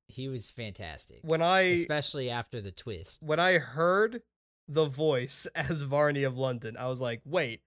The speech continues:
Speaker 2: who the fuck is that?" 'Cause it's a
Speaker 1: <laughs>
Speaker 2: really distinct voice.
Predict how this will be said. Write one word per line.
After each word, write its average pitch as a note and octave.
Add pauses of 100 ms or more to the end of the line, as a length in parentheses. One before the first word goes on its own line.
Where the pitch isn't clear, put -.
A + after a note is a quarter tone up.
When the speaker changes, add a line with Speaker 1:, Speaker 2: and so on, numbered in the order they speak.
(260)
Speaker 2:
who F#4
the C#3
fuck -
is A#2+
that?" - (800)
'Cause A3+
it's C4+
a F#3+
Speaker 1:
<laughs> -
Speaker 2:
really A3 (140)
distinct E3
voice. B2